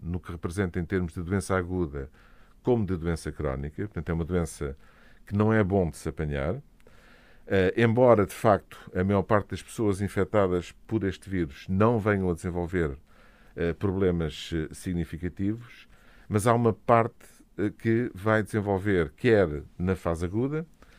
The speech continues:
e, e isso talvez seja neste momento o problema que do ponto de vista, eh, sobretudo do ponto de vista médico e do ponto de vista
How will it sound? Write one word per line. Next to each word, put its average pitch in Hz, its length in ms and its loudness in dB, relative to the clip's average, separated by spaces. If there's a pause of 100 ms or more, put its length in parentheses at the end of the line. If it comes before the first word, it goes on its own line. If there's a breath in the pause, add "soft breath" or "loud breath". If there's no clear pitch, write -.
(360 soft breath)
e, 80 360 -2
e 85 180 -2
isso - 160 -8
talvez 87 300 0
seja 85 260 -2
neste 85 280 -4
momento 90 220 -4
o 78 40 -6
problema 76 520 -4 (220)
que - 60 -20
do 80 100 -6
ponto 82 260 -8
de 85 60 -6
vista, 73 400 -8 (680 soft breath)
eh, 71 160 -6
sobretudo 78 300 -10
do 76 60 -14
ponto 85 100 -4
de 76 60 -6
vista 85 140 -4
médico 98 440 0
e 78 40 -6
do 69 80 -16
ponto 78 200 -6
de - 60 -10
vista 78 380 -6